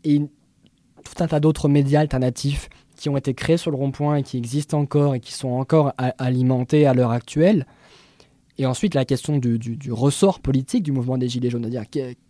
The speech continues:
qu'est-ce que ça a apporté en termes de politique ? D'abord, on peut se souvenir qu'effectivement, euh, ce mouvement naît, euh, d'une contestation sur la taxe sur le carburant, euh, d'une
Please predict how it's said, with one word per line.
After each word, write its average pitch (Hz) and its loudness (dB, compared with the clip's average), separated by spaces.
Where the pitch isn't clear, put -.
qu'est-ce 156 0
que 143 2
ça 117 2
a - 6
apporté 131 -2
en 143 -2
termes 127 -4
de 127 0
politique ? 120 -8
D'abord, 175 4
on 151 0
peut 127 -2
se - -14
souvenir 147 -2
qu'effectivement, 139 -2
euh, 120 -2
ce - -8
mouvement 127 2
naît, 139 4
euh, 117 0
d'une 120 -6
contestation 127 0
sur 127 -2
la 117 2
taxe - -4
sur 123 -2
le 117 0
carburant, 120 2
euh, 107 -4
d'une 117 0